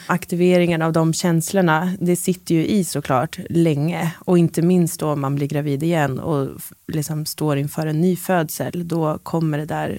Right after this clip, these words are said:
undermedvetet tillbaka, oavsett om man vill eller inte, många gånger. Så det jag har gjort, eh, är ju att vi har gått igenom, liksom, det tidigare förloppet. Och om kvinnan inte har,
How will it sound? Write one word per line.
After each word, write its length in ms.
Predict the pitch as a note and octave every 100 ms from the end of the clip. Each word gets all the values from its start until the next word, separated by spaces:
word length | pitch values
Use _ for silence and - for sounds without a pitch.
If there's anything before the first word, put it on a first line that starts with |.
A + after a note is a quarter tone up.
| -
undermedvetet 800 | F3 D#3 D#3+ D#3+ E3+ D#3+ - D#3+
tillbaka, 600 | D#3+ F3+ E3 - - E3 - _
oavsett 560 | E3+ E3 D#3+ - E3 -
om 80 | E3
man 140 | D#3+
vill 220 | D#3+ D#3+
eller 160 | D#3+ D#3+
inte, 320 | D#3+ - E3
många 280 | E3+ D#3+ D#3+
gånger. 300 | E3 E3 E3 - - - - - - - -
Så 180 | - F#3
det 100 | F#3+
jag 100 | G3
har 100 | F#3+
gjort, 460 | F#3 G#3+ - - E3+
eh, 80 |
är 340 | D#3 - - F#3
ju 120 | F3
att 400 | F3 - - - - - -
vi 100 | F#3
har 120 | F3
gått 220 | E3 D#3
igenom, 460 | E3 F3+ A3+ G#3+ F3+
liksom, 260 | D#3+ D#3 D#3
det 80 |
tidigare 400 | D#3+ E3 D3+ D3+
förloppet. 580 | D#3 F#3 G3+ - D#3+ F3+
Och 100 | F3
om 260 | E3+ F3 F3
kvinnan 420 | - E3+ E3 E3
inte 240 | D#3+ D#3+
har, 340 | E3 D#3+ D#3+